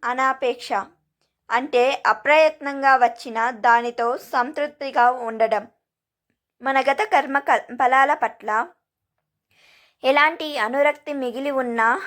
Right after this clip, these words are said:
మనం బాహ్యంగా వదిలినట్లు కనిపించిన అంతరగ్-, అంతరగ్రమంతా బంధనం కొనసాగుతుంది.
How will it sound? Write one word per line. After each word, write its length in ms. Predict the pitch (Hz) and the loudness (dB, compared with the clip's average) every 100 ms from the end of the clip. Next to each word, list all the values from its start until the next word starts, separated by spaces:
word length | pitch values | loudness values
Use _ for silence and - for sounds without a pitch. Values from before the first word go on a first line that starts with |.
| - _ | -16 _
మనం 520 | 254 240 240 262 302 | -4 0 0 -2 -4
బాహ్యంగా 920 | 220 220 269 - 277 254 226 240 339 277 | 2 4 4 -2 -10 -2 0 0 -4 -6
వదిలినట్లు 880 | 220 233 247 247 233 214 208 220 254 - _ _ _ _ _ _ | -4 -4 -6 -4 -4 -4 -4 -2 -2 -10 _ _ _ _ _ _
కనిపించిన 640 | 262 302 311 359 370 269 269 285 349 - | 0 0 -2 -4 -6 -2 0 -2 -4 -6
అంతరగ్-, 640 | 233 262 294 294 269 - _ _ _ 233 | -6 -2 0 2 0 -12 _ _ _ -8
అంతరగ్రమంతా 1600 | 240 254 277 277 285 226 - 269 247 254 220 233 - 226 277 349 _ _ _ _ _ _ _ _ _ 233 | -8 -4 -2 -2 -2 -14 -4 -2 -2 -4 -6 -6 -2 0 0 -6 _ _ _ _ _ _ _ _ _ 2
బంధనం 520 | 240 247 294 311 311 | 2 4 2 2 0
కొనసాగుతుంది. 1000 | 262 247 240 240 233 240 220 208 190 | -2 -2 0 0 0 -4 -6 -6 -10